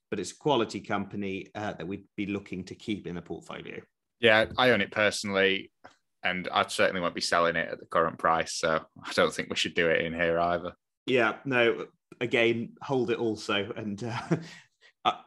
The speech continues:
Speaker 1: very pleased with how it's doing, but no plans to sell.
Speaker 2: Yeah, so Money Supermarket, this one's one of mine. That's, it's had a very bad year, so it's, I mean, it's hard to get away from what's happening in the energy market at the minute.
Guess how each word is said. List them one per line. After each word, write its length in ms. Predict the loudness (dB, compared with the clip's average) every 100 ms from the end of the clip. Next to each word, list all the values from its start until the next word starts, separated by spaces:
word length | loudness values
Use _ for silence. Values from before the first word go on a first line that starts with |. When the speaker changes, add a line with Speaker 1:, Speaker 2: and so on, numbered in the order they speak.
| _ _
Speaker 1:
very 160 | 4 4
pleased 260 | 4 2 2
with 100 | 0
how 120 | 0
it's 100 | 2
doing, 280 | 2 2 0
but 160 | -4 -6 _
no 220 | -6 -4
plans 320 | -4 -6 -8 -6
to 60 |
sell. 340 | -6 -4 -6 -10 -20 _ -20 -4
Speaker 2:
Yeah, 240 | 2 2 0 _ -4
so 340 | 4 6 6 6
Money 220 | 4 6
Supermarket, 760 | 6 6 4 6 6 6 4
this 160 | 4 2
one's 200 | -2 -2
one 100 | -2
of 80 | 2
mine. 380 | 4 6 4 0 -10 _ 0
That's, 260 | 2 2 -2
it's 200 | -2 2
had 120 | 6 6
a 60 |
very 220 | 6 6
bad 280 | 6 6 4
year, 300 | 4 2 2
so 280 | -2 -4 -2
it's, 280 | -4 -10 -20 _ _
I 60 | 0
mean, 280 | 0 0 -4 -12 -16 -18 _ _ _ _ -12
it's 100 | 2
hard 220 | 6 6
to 80 | 4
get 160 | 2 2
away 200 | 2 2
from 140 | 0
what's 160 | -6 -6
happening 320 | -10 -10 -8
in 160 | -6
the 100 | 0
energy 380 | 2 2 2 0
market 400 | 4 4 4 0
at 120 | -6 -4
the 40 |
minute. 380 | 0 4 4